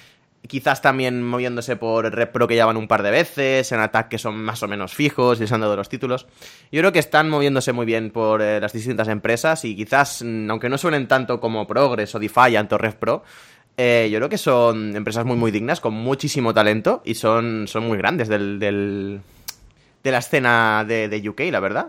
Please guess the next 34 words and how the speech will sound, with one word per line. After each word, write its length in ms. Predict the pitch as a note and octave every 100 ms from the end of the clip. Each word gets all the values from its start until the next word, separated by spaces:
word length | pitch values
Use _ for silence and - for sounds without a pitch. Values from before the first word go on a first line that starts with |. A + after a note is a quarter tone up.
| G#2+
Y 100 | G#2+
no 80 |
sé, 160 | A#2 E3 - - - _
me 120 | C3
parece 320 | A#2+ B2 A#2+ D#3
que 80 |
no 80 | D3
es 160 | C3 C3
da-, 220 | B2+ B2+
nada 320 | C3+ C3+ C#3
desdeñable 460 | B2+ A#2+ A#2 A2+ A2+
todo 120 | A2+
lo 80 | A2
que 60 | G#2+
han 80 |
conseguido 320 | G#2+ G#2 G#2 G2
de 60 |
momento. 300 | G2+ B2 F#2+
Así 180 | F2+ G#2+
que 60 | A2
es 80 |
cuestión 360 | - C#3 - C3+
de 80 | B2
que 100 | B2
se 60 |
asienten 260 | A2+ A#2+ A#2
un 80 | A2
poquito 300 | A2 G2 G2+
más 240 | A2 D3+
y 20 |
es 80 | A2
cuestión 360 | A2+ G#2 A2+ A#2+
de 100 | A#2+
que 240 | A#2 G#2+